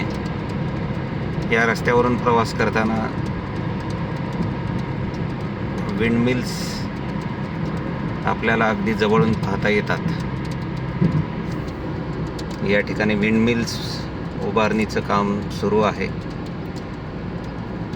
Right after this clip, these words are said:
आणि त्यासाठीचं जे लागणारे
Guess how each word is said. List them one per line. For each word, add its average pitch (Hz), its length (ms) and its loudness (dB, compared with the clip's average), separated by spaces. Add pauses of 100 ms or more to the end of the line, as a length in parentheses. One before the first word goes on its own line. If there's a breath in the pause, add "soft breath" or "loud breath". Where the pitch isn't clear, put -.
(220)
आणि 98 460 2 (100)
त्यासाठीचं 107 920 2 (100)
जे 104 160 4 (3000)
लागणारे 104 560 2